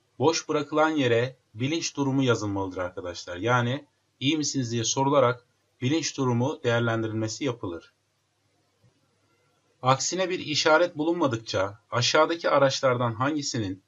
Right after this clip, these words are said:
yerleşim yeri dışındaki bölünmüş yollarda azami hızı saatte seksen beş kilometredir?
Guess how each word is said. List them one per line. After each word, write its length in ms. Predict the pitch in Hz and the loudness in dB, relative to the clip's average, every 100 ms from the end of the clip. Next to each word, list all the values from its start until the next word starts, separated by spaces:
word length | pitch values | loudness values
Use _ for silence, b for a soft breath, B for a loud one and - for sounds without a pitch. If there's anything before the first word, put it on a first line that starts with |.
| _ _ - | _ _ 0
yerleşim 520 | 120 135 151 - 175 | 2 4 2 -2 0
yeri 220 | 156 127 | 0 0
dışındaki 560 | 120 - 117 110 110 101 | -2 -4 -4 -4 -6 -4
bölünmüş 460 | 120 135 151 - | -2 0 -2 -2
yollarda 640 | 135 113 98 90 87 95 - _ | 0 2 0 0 -4 -8 -12 _
azami 440 | 117 117 151 175 165 | -4 0 0 0 -4
hızı 260 | 135 107 | -6 -6
saatte 400 | - 143 143 139 | -2 2 0 -2
seksen 440 | 151 147 139 147 151 | -8 -6 -2 0 0
beş 160 | 147 | -4
kilometredir? 760 | - 139 135 123 123 - - | -2 -2 -2 -2 -6 -6 -12